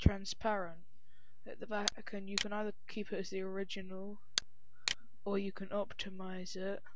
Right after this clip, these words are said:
I'd leave it just as the default settings, then hit save. Choose where you want it to save it to, and I'm gonna save it as a images only gif to my desktop folder, in my G C folder.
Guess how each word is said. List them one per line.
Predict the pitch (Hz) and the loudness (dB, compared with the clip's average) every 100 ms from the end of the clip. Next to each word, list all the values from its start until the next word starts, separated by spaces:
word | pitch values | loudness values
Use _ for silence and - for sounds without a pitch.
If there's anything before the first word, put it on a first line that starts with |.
| - - - - - - - - - - - - - - | -4 -4 -4 -4 -4 -4 -4 -4 -4 -4 -4 -4 2 8
I'd | 220 208 | 8 8
leave | 214 214 196 | 6 6 4
it | 196 | 4
just | 208 - | 2 2
as | 185 | 0
the | 190 | 8
default | 202 190 190 - | 8 8 0 2
settings, | 196 185 190 180 190 - | 4 4 2 -2 -2 2
then | 196 196 | 2 2
hit | 202 - | -2 4
save. | - 185 175 190 220 - - - - - - - - - - - - - - - - - - - - | 6 6 2 0 -2 -4 -4 -2 -2 -2 -2 -4 -2 -4 -2 -2 -2 -2 -2 -2 -2 -2 -2 -2 6
Choose | - 285 254 | 10 10 12
where | 226 | 10
you | 220 | 10
want | 214 - | 6 4
it | - | 4
to | - | 6
save | 202 196 - | 8 6 6
it | - | 6
to, | 208 202 | 8 8
and | 196 | 8
I'm | 196 | 6
gonna | 196 196 | 6 6
save | 190 202 196 196 | 8 8 8 6
it | |
as | - 190 | 2 4
a | 190 185 - - - - | 4 2 -2 -4 -4 0
images | 202 202 196 190 | 2 2 2 2
only | 185 180 | 0 0
gif | 180 180 208 - - - - - - - - - - - | 0 2 2 4 2 2 -4 -4 0 0 0 -2 -4 -4
to | 196 | -2
my | 185 | 0
desktop | 185 185 - - 190 - | 0 0 -2 0 0 2
folder, | - 175 175 175 220 - - - - - - - - - | 4 4 6 6 4 2 -4 -4 -4 -4 -4 0 0 0
in | 202 190 | -2 -2
my | 180 - | -2 -2
G | 180 | 4
C | - 180 | 4 4
folder. | 175 - 175 214 | 0 2 2 2